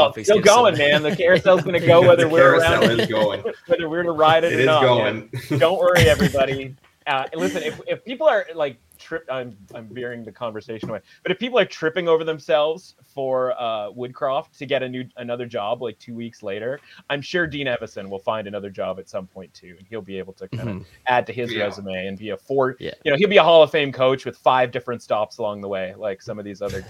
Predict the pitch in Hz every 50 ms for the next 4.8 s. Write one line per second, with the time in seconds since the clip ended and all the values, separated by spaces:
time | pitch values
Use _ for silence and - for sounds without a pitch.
0 | - - - - - - _ - 107 98 92 92 95 - _ 98 95 95 - 104
1 | 101 101 - - - 311 - 311 311 311 - - 277 - - 277 269 208 196 202
2 | 214 208 208 196 - 208 196 - _ 196 196 202 190 - 208 214 196 _ _ _
3 | _ - - - - - - _ - 135 120 90 - _ _ _ _ _ _ -
4 | 131 131 123 117 113 110 110 107 101 101 98 90 90 90 90